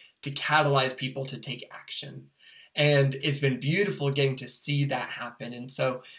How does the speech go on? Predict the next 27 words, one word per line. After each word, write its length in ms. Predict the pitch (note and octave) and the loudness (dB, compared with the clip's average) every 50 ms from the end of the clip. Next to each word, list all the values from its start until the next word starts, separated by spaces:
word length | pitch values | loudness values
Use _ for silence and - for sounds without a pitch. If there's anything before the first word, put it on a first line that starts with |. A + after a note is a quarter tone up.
| - - _ | -20 -10 _
in 100 | - D#3 | 0 4
the 80 | D3+ D3+ | 4 6
last 260 | D3+ D#3 D#3+ D#3 - | 6 4 4 0 0
three 160 | D#3 D#3 D#3 | 0 0 2
years, 240 | E3 E3 D3 A#2+ B2+ | 2 2 2 2 2
we've, 320 | D3 D3+ D#3 D3 C#3 - - | 2 2 2 0 -2 -4 -4
we've 260 | D#3 D3+ D#3 D3+ C#3 | -2 0 0 0 0
seen 420 | C3+ - - D#3 D#3 C#3+ C#3 - - | 0 2 2 2 2 0 0 -2 -4
every 320 | - C#3+ C#3 C#3 D3+ D3+ C#3 | -6 -4 -4 -2 -2 0 0
single 440 | - - C#3 C3 C3 B2+ B2+ B2 | 0 0 -2 -2 -2 -4 -6 -8
good 240 | B2 - B2+ A#2 A#2 | -6 -6 -6 -6 -6
news 200 | A#2+ A#2+ A#2 - | -6 -2 0 0
story 320 | - - C3 C3 A#2+ B2 - | 0 0 -2 -4 -8 -8 -8
under 240 | - C3 A#2+ A#2+ | -10 -10 -10 -10
the 100 | A#2 B2 | -8 -4
sun, 460 | - - - D#3+ E3 D#3+ D3 C#3 C#3 - _ _ _ _ _ _ - - - - - - | -2 -2 0 2 2 2 2 0 -2 -4 _ _ _ _ _ _ -20 -20 -20 -16 -6 -2
and, 420 | D#3+ D3 C#3+ C#3 C3+ C3 B2+ - - - - - - _ _ - | 2 4 4 4 4 4 0 -4 -8 -14 -20 -20 -20 _ _ 0
uh, 400 | B2+ B2+ B2+ B2 B2 A#2+ A#2+ A#2+ | 2 4 4 4 4 4 2 2
seen 240 | - - D3+ D3+ C#3+ | 2 2 2 4 4
people 220 | D#3 D#3+ E3 C#3+ | 4 4 4 4
respond 400 | C#3 C#3 - - D3+ D3+ D3+ C#3 | 2 2 2 2 4 4 4 2
to 100 | C3+ C3+ | 0 0
every 160 | C#3+ C#3+ C#3 | 0 0 2
single 220 | C3+ C#3+ C3+ B2+ A#2 | 2 2 0 -2 -2
bad 220 | B2+ B2+ C3 B2+ | -2 -2 -2 -2
news 220 | B2 A#2+ - - - | -4 -6 -6 -6 -6
story 380 | - - - D#2+ E2 E2 - | -6 -8 -12 -14 -16 -18 -20